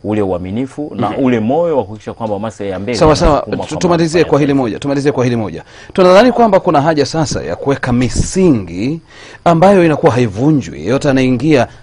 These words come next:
Speaker 2: anaendeleza ile misingi. Badala ya kusema kwamba leo Rais Magufuli yupo, amefanya haya mambo, amefikia hapa, kesho atakuja mwingine,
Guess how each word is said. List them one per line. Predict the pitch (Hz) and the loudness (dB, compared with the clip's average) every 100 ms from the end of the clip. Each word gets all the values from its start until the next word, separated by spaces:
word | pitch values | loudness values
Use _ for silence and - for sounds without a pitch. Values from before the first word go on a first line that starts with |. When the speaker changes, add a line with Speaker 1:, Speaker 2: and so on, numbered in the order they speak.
| - | -10
Speaker 2:
anaendeleza | 123 113 110 101 95 90 104 117 92 - | -6 -4 -4 -6 -8 -8 -8 -8 -10 -12
ile | 104 101 | -10 -8
misingi. | 104 - 135 101 78 - - - | -8 -6 -6 -6 -10 -18 -6 2
Badala | 151 185 | 4 4
ya | 175 | 2
kusema | 170 226 196 | 0 0 0
kwamba | 110 98 139 - | 0 0 -2 0
leo | 127 165 | 4 4
Rais | 143 135 | 4 0
Magufuli | 123 104 101 98 | -4 -4 -4 -2
yupo, | 147 185 190 _ - | -2 -2 -6 _ -6
amefanya | 110 113 120 120 107 | -4 -2 -2 -2 -2
haya | 107 | -2
mambo, | 113 135 | 0 0
amefikia | 104 - - 87 | -2 -8 -10 -8
hapa, | 127 - 196 - - - | -6 -4 -6 -8 -20 0
kesho | - 175 151 | 4 6 6
atakuja | 123 113 123 107 | 4 0 0 0
mwingine, | 101 104 151 180 | -4 0 2 2